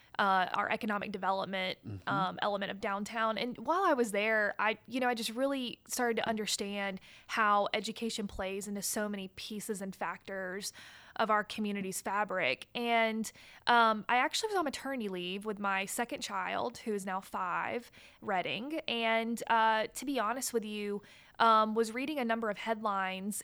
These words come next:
Speaker 1: in our local paper about our school system, and it really bothered me.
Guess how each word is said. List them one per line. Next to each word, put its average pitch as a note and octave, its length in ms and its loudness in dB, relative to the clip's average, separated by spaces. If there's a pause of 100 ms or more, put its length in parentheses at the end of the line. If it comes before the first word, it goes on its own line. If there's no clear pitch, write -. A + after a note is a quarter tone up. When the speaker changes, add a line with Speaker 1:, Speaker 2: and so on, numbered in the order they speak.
Speaker 1:
in G#3+ 300 -2
our G3 420 -2
local G#3 280 -2
paper A#3+ 420 -4
about G3 360 -2
our G3+ 120 -6
school - 300 -6
system, C#4 500 -4
and G#3+ 80 -4
it - 80 -8
really A#3+ 200 -2
bothered F#3 480 -4
me. G#3 300 -10